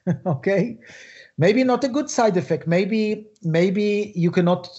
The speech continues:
afford to live longer, right? I mean, I, I don't know what, what to do with this side effect, but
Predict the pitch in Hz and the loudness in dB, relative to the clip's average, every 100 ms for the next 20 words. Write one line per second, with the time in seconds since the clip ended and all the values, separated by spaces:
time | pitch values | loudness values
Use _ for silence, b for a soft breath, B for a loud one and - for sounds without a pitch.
0 | - 139 - 302 330 - - 143 143 131 | -8 -8 -2 0 0 0 -6 -2 -2 0
1 | 127 113 90 - - 160 233 233 165 170 | -2 -2 -8 -12 -4 -2 -2 -2 0 2
2 | 165 151 143 151 156 147 165 254 226 160 | 0 -2 -2 -2 0 2 2 2 2 2
3 | 147 165 - _ - 165 156 156 - 160 | 2 0 -6 _ -12 -6 -4 -4 -2 -2
4 | 156 160 160 165 160 - 160 160 170 - | -2 -4 -2 -2 -2 -2 0 0 -2 -4
5 | 202 220 - b b b b b 131 170 | -4 -4 -10 b b b b b 0 2
6 | 170 170 - | 2 0 -12